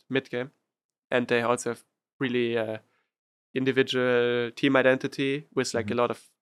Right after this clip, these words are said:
Speaker 1: um, creative strategies. So I think they are definitely ahead right now, but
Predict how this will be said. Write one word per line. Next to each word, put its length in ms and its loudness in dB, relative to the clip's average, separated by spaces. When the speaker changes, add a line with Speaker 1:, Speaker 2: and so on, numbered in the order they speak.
Speaker 1:
um, 300 -6
creative 340 0
strategies. 500 -6
So 480 -2
I 40 -6
think 260 2
they 160 6
are 220 4
definitely 500 -2
ahead 260 -4
right 140 -6
now, 220 -2
but 460 -12